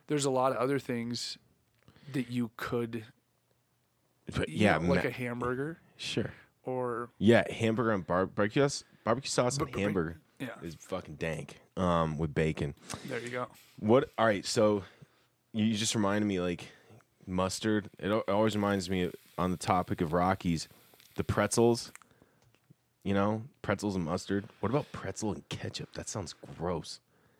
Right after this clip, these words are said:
Speaker 1: Yeah. Not
Speaker 2: I don't know
Speaker 1: good.
Speaker 2: why. It's just, like, maybe the texture.
Speaker 1: Now
Speaker 2: All right.
Speaker 1: ketchup and mayo,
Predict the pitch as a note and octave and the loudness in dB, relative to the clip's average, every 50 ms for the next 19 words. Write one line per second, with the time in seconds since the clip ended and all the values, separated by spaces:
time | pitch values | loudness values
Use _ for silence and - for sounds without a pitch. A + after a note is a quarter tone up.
0 | _ _ _ _ _ _ _ _ _ _ - - D#3 C#3 B2+ B2+ A#2+ A#2 A2+ - | _ _ _ _ _ _ _ _ _ _ -10 -6 -4 -4 -2 -2 -2 -4 -4 -8
1 | - - _ _ _ - C3 B2 A#2 A#2+ B2+ B2 - E2+ D#2 D#2+ F2+ G2+ G2+ F#2+ | -12 -18 _ _ _ -8 -2 0 0 2 2 2 2 2 2 2 4 4 4 4
2 | F2 D#2 D#2 - - F#2 D#2 - F2+ D#2+ - - D2+ F2 F#2+ F#2 F2+ D#2 D#2+ - | 2 0 -2 -4 -6 -6 -4 -4 -4 -4 -4 -4 -2 0 0 0 0 -2 -4 -8
3 | - - G#2+ A2 - - - A2+ A2+ A2+ _ - - - - - - C3 B2 - | -6 -6 -4 -6 -4 -4 -2 -2 -2 -2 _ -16 -18 -18 -14 -6 -4 -2 2 6
4 | B2 B2 G2 D#2+ - C3+ A#2+ A#2 A#2 G#2+ G#2 A2 A2 A#2+ B2+ A#2 G#2 G2+ | 6 8 8 6 4 0 -4 -6 -8 -12 -12 -10 -8 -8 -8 -8 -8 -12